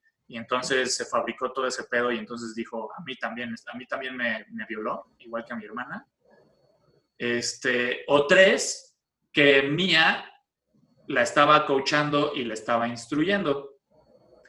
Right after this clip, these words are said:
Al final de todas sus, eh, investigaciones, que incluían, eh, entrevistas con Dylan, entrevistas con Mia, entrevistas con Woody, entrevistas con todos los niños, con todo el mundo. O sea, una realmente ardua investigación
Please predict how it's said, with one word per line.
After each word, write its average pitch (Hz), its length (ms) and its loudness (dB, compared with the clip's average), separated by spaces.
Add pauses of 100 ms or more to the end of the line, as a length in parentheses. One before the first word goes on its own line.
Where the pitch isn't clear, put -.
(340)
Al 143 160 4
final 202 320 2
de 233 100 2
todas 226 380 4
sus, 151 520 0
eh, 123 640 2
investigaciones, 175 1300 -2 (280)
que 135 80 -4
incluían, 151 920 2 (360)
eh, 117 680 0
entrevistas 139 840 2
con 123 800 -4
Dylan, 143 460 2
entrevistas 123 500 -8
con 127 160 -8
Mia, 139 240 -4
entrevistas 120 480 -6
con 120 180 -10
Woody, 139 300 0
entrevistas 123 460 -8
con 117 180 -10 (160)
todos 139 240 2
los 127 160 -2
niños, 156 380 -6
con 120 260 -8
todo 208 160 -2
el 190 60 -2
mundo. 226 340 -2
O - 440 -20
sea, 160 120 0
una 202 360 4
realmente 165 600 4
ardua 151 440 6
investigación 139 840 0